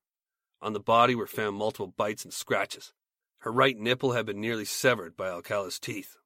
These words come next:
Singed pubic hair signaled that she'd been burned between her legs with a flaming instrument. All of this while still alive. She had been strangled,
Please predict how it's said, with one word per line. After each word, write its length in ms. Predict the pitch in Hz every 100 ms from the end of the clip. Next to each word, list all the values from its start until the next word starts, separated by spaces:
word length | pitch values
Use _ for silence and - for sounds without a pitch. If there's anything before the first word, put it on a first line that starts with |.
| _ _ _ _ _
Singed 460 | - - 139 120 -
pubic 300 | 135 123 -
hair 180 | 110 92
signaled 380 | - 127 113
that 100 | 110
she'd 160 | - 113
been 140 | 101
burned 320 | 101 120 120 110
between 300 | 98 120 113
her 120 | 104
legs 320 | 107 117 120
with 120 | 98
a 40 | 131
flaming 440 | - 117 113 110
instrument. 420 | 113 - 104 - _ _ _ _
All 240 | 104 120 117
of 100 | 110
this 260 | 101 -
while 160 | 104 98
still 320 | - 107 98
alive. 480 | 101 107 104 82 - _ _ _ _ _ _ _
She 220 | - 127
had 80 | 117
been 120 | 107
strangled, 520 | - 135 135 131 -